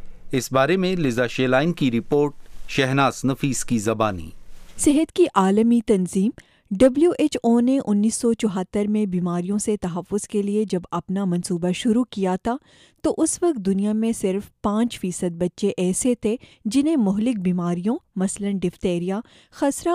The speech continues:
Speaker 2: اور کالی کھانسی سے بچاؤ کی سہولت حاصل تھی، لیکن اب اس بات کو چالیس برس گزر چکے ہیں اور یہ تعداد اسی فیصد تک پہنچ چکی ہے۔ اس کے علاوہ ڈبلیو ایچ او نے اس جانب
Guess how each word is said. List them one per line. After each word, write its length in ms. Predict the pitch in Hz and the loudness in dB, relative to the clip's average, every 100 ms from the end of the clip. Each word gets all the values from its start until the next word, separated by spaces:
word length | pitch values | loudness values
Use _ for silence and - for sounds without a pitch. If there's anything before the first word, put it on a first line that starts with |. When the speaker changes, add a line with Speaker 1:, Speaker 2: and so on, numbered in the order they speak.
| 330 | 2
Speaker 2:
اور 180 | 254 262 | 2 0
کالی 360 | - 202 185 220 | -2 -2 -2 -2
کھانسی 460 | - 214 175 180 202 | -2 -4 -2 -4 -6
سے 200 | 202 220 | -2 0
بچاؤ 360 | 185 175 190 185 | 0 -2 -2 -2
کی 180 | - | -4
سہولت 480 | 190 175 165 175 226 - | -6 -4 -4 -4 -4 -2
حاصل 340 | 185 160 170 170 | -2 -2 -8 -8
تھی، 100 | 190 - _ _ _ | -10 -10 _ _ _
لیکن 280 | 285 302 349 - | -4 0 -2 2
اب 180 | 233 208 - | 0 0 -4
اس 200 | 208 175 | -4 -4
بات 300 | 175 175 - | -4 -4 -2
کو 140 | 214 | -2
چالیس 540 | 214 226 185 190 208 | -2 -4 -2 -2 -4
برس 320 | 185 175 185 - | -4 -4 -4 -2
گزر 220 | 233 175 | -2 -2
چکے 320 | 170 - 170 170 | -2 -6 -6 -4
ہیں 200 | 190 175 _ _ | -4 -6 _ _
اور 160 | 190 175 170 | -4 -2 0
یہ 140 | 202 - | 0 0
تعداد 400 | 185 170 170 196 - _ | -4 -4 -4 -6 -10 _
اسی 340 | 247 - - 285 | -2 -2 0 -2
فیصد 360 | - 180 175 170 | -2 -6 -6 -6
تک 220 | 214 220 | -8 -2
پہنچ 340 | - 208 180 170 | 0 0 -2 -6
چکی 360 | 175 - 180 | -8 -6 -4
ہے۔ 120 | 180 - - _ _ | -4 -4 -10 _ _
اس 180 | 330 - | -2 0
کے 120 | 381 | 0
علاوہ 360 | 349 254 254 269 | 2 2 0 0
ڈبلیو 360 | 220 202 190 | 0 0 0
ایچ 260 | 208 185 - | 0 0 -2
او 100 | 185 | -4
نے 160 | 190 208 | -2 -4
اس 180 | 190 175 | -4 -4
جانب 280 | 185 180 | -4 -4